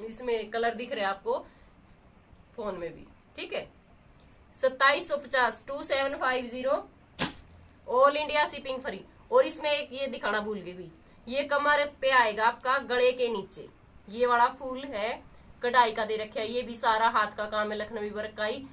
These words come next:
ये गले के नीचे just बिल्कुल, ठीक है, ये डिजाइन भी। बाकी फुल हैवी स्लीव है, पोंचे के लिए दे रखा है, बैक में भी है। सत्ताईस पचास इसका प्राइस है, शिपिंग बिल्कुल फ्री रहेगी।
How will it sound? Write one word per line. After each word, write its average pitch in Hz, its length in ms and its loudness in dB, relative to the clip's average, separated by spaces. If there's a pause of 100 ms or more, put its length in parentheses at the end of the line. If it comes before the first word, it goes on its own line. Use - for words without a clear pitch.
(260)
ये 254 160 2
गले 277 300 4
के 302 140 -2
नीचे 269 320 -2
just 240 280 -4
बिल्कुल, 214 360 -12 (480)
ठीक 320 160 -8
है, 220 160 -4 (280)
ये 214 140 -2
डिजाइन 165 300 -8
भी। - 240 -18 (520)
बाकी 233 300 -4
फुल 277 220 -6
हैवी 233 300 0
स्लीव 240 340 -6
है, 247 140 0
पोंचे 247 320 -4
के 214 120 -8
लिए 214 180 -4
दे 220 140 -2
रखा 233 280 -6
है, 240 180 -4 (340)
बैक 262 320 0
में 269 180 0
भी 269 100 -6
है। 262 240 0 (440)
सत्ताईस 254 480 -2
पचास 262 420 0
इसका 220 240 -6
प्राइस 214 380 -4
है, 247 80 -4
शिपिंग 247 360 -10
बिल्कुल 226 300 -8
फ्री 254 220 -6
रहेगी। - 300 -8